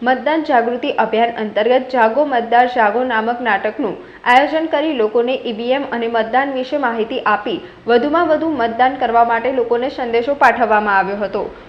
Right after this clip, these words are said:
ઉલ્લેખનીય છે કે લોકસભા બે હજાર ચોવીસની ચૂંટણી માટે જાહેરાત થઈ ગઈ છે. આ ચૂંટણીમાં દરેક વ્યક્તિ મતદાન કરે અને પોતાના મતાધિકારનું મહત્વ સમજી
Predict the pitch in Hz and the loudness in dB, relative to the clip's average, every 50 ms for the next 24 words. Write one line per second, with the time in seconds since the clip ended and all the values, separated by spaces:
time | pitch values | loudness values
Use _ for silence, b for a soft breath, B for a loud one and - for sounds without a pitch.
0 | B B - 240 233 233 226 226 226 240 226 220 226 233 233 - 254 220 220 - | B B -4 0 2 2 2 2 0 -4 -4 -2 -2 -2 -2 -2 -2 -2 0 0
1 | 262 269 240 220 226 226 - 262 247 262 269 254 240 240 233 240 240 240 240 254 | 0 0 2 2 0 0 0 0 2 2 4 2 2 2 2 2 0 0 0 -2
2 | 226 208 220 254 - 254 269 269 269 254 254 - 240 233 226 226 226 226 226 262 | -2 -2 -2 -4 -6 -6 -8 -6 -6 -8 -6 -6 -6 -4 -2 -2 -2 0 0 -2
3 | 269 262 262 233 233 220 214 233 247 240 - 254 247 214 233 226 254 277 269 - | -2 -2 -2 -2 2 4 4 4 4 2 0 0 0 0 2 2 2 0 0 -2
4 | 349 381 - B B B B B B B 233 233 233 277 269 277 285 302 311 330 | -4 -6 -6 B B B B B B B -2 -2 -2 -2 -4 -4 -2 0 2 2
5 | 359 - 262 254 269 294 277 277 277 269 269 - 311 302 277 226 214 - - 233 | 2 2 4 4 2 2 2 0 0 0 0 -2 -4 -2 -2 -2 -2 -2 0 0
6 | 247 269 262 269 262 277 285 - - 233 233 226 233 220 220 226 247 247 262 269 | 0 0 0 0 0 0 0 -2 -4 -6 -4 0 0 0 2 2 0 0 0 -2
7 | 247 220 208 226 226 220 220 240 262 240 240 233 214 214 220 247 247 226 226 233 | -4 -4 0 2 2 2 2 2 -2 -2 0 2 2 2 0 -2 -4 -4 -2 -2
8 | 214 226 233 240 240 233 - 226 208 220 240 277 254 190 | -2 0 0 0 0 0 -2 -4 -4 -4 -4 -4 -4 -6